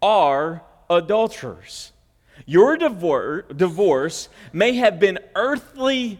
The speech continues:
legal, but it was not divinely approved. De-, Jesus destroyed the popular belief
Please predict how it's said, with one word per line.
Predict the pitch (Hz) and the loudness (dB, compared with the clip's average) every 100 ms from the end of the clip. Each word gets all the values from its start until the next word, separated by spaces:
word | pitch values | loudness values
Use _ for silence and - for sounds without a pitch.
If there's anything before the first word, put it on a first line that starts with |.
| - | -4
legal, | 160 214 254 208 127 110 131 160 _ - | 2 4 2 -2 -6 -6 -6 -10 _ -8
but | 147 190 | -2 2
it | 214 247 | 2 2
was | 202 180 | 2 -2
not | 160 175 202 226 254 - - - _ 143 | -2 -2 0 0 -2 -6 -18 -20 _ -2
divinely | 180 151 135 185 226 220 190 196 196 190 190 - | 0 0 0 -2 -2 -4 -6 -4 -4 -6 -10 -4
approved. | 175 170 214 247 185 101 - - _ _ - 131 139 123 | -4 -4 -2 0 0 -4 -14 -20 _ _ -20 -20 -20 -4
De-, | 240 277 294 | 0 2 0
Jesus | - - 247 285 196 123 165 - - - - | -4 -4 0 0 -2 -6 -8 -12 -18 -20 -8
destroyed | 151 175 - - 180 233 285 151 147 170 | -2 -2 -4 -16 -10 -6 -2 0 0 0
the | 151 | -2
popular | 165 180 185 - 233 226 233 233 226 - | -4 -4 -4 -4 -8 -2 0 0 -4 -4
belief | 180 170 196 147 143 - - | 0 2 2 0 -2 -12 -20